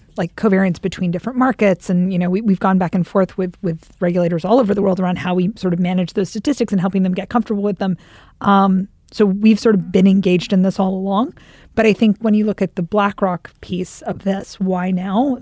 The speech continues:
that timeline actually does make a lot of sense. And if you couple that with, um, Larry Fink's letter for the year in terms of key themes, crypto being one of them, it, that seems quite internally consistent.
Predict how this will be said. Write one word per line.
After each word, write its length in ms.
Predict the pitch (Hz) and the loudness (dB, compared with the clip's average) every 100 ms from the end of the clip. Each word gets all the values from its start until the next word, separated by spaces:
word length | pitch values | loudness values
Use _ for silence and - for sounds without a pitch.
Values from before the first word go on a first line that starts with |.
| 247 | -12
that 320 | 196 190 190 - | -4 -2 -2 -4
timeline 500 | - 196 202 233 208 | -4 -2 0 0 0
actually 380 | 190 - 202 | -4 -6 -2
does 300 | 185 180 175 | -2 -2 -4
make 180 | 185 185 | -2 -4
a 60 | 202 | -4
lot 180 | 196 185 | -4 -6
of 80 | |
sense. 340 | - 220 285 - - - - | 0 0 0 -4 -20 -16 -2
And 100 | 220 | 0
if 120 | 214 | 0
you 40 | |
couple 320 | 208 208 208 190 | -2 -2 0 0
that 260 | 196 190 | 2 0
with, 340 | 220 190 180 175 | 0 0 0 -2
um, 420 | 190 202 196 185 - _ - | -4 -2 -4 -6 -14 _ -2
Larry 160 | 180 | -2
Fink's 420 | 175 185 170 - 190 | 0 -2 -4 -8 -4
letter 380 | 190 180 175 | -2 0 0
for 160 | 156 185 | -2 -6
the 100 | 170 | -4
year 220 | 175 180 | -2 -2
in 100 | 180 | -2
terms 220 | 165 170 | -4 -6
of 100 | 175 | -6
key 180 | - 196 | -8 -10
themes, 540 | - 196 180 190 180 - _ _ - | -8 -4 -4 -4 -6 -10 _ _ -6
crypto 280 | 196 190 | -4 -2
being 240 | 180 180 180 | -2 -2 -2
one 140 | 196 | 0
of 140 | 185 165 | -2 -2
them, 400 | 180 180 190 233 _ | -4 -4 -6 -10 _
it, 200 | 214 - _ _ _ | -4 -4 _ _ _
that 320 | 233 240 247 - | -4 0 -2 -6
seems 300 | - 285 254 | -8 -2 -2
quite 220 | - 226 226 | 2 0 2
internally 500 | 196 - 190 185 175 | 0 0 -2 -2 -4
consistent. 420 | 196 196 - | -6 -8 -14